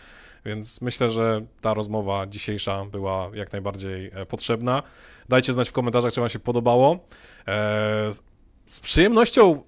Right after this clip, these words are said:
chciałbym zobaczyć też sugestie tego, o czym chcielibyście posłuchać w kolejnych odcinkach, bo to będzie się pojawiało częściej.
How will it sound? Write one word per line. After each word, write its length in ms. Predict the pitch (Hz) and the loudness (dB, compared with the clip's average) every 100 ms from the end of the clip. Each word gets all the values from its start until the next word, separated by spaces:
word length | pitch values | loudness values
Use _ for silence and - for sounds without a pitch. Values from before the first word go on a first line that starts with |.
| - | 0
chciałbym 380 | - 160 175 175 | 4 6 6 4
zobaczyć 600 | 156 147 165 175 160 - | 4 6 6 4 0 -4
też 340 | - 151 - - | 0 0 0 -4
sugestie 600 | - 151 170 202 - 135 | -2 2 4 4 2 0
tego, 280 | 156 147 139 | 2 2 0
o 80 | 151 | 0
czym 140 | 156 | -4
chcielibyście 520 | - 147 143 139 143 | -2 -2 -2 -2 -4
posłuchać 420 | 131 127 147 147 | -4 -8 -2 -4
w 60 | - | 0
kolejnych 360 | 147 147 147 139 | 2 2 2 -2
odcinkach, 460 | - 233 151 110 | -4 -4 -2 -2
bo 80 | 110 | -4
to 120 | 151 | -4
będzie 220 | 151 143 | -4 -4
się 360 | 131 127 120 127 - | -4 -4 -4 -6 -6
pojawiało 380 | 120 110 101 113 | -4 -2 -2 -2
częściej. 500 | 165 123 - 104 | 0 -2 -4 -8